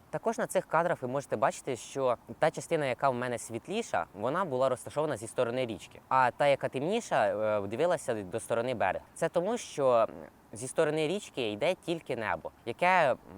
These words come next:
якби випромінює світло, а дерева, вони його не випромінюють. Тому, е, зі сторони дерев, е, картинка була трішки темніша. Це можна використовувати в своїх фотографіях. Перейдемо до композиції. Композиція — це певні психологічні прийоми, які допомагають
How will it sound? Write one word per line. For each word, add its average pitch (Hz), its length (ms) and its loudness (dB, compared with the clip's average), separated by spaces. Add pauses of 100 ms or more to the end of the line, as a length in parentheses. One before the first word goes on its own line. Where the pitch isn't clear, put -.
(140)
якби 113 240 0
випромінює 127 580 -2
світло, - 500 -10
а 123 320 4
дерева, 175 540 4
вони 131 340 0
його 135 460 0 (320)
не 113 140 0
випромінюють. 101 680 -4
Тому, 127 360 -2 (140)
е, 98 160 -4
зі 113 100 -8
сторони 139 420 0
дерев, 135 520 0
е, 95 220 2 (300)
картинка 131 420 -2
була 101 200 0
трішки 123 320 -6
темніша. 87 420 -10 (100)
Це 156 120 -2
можна 123 220 0
використовувати 113 600 0
в - 60 -8
своїх 110 240 -6
фотографіях. 80 400 -8
Перейдемо 147 440 4
до 120 100 0
композиції. 123 600 -4 (100)
Композиція — 151 720 -2
це - 140 -2 (100)
певні 202 260 0
психологічні 139 540 -6
прийоми, 139 420 -2
які 147 320 -4
допомагають 117 880 -2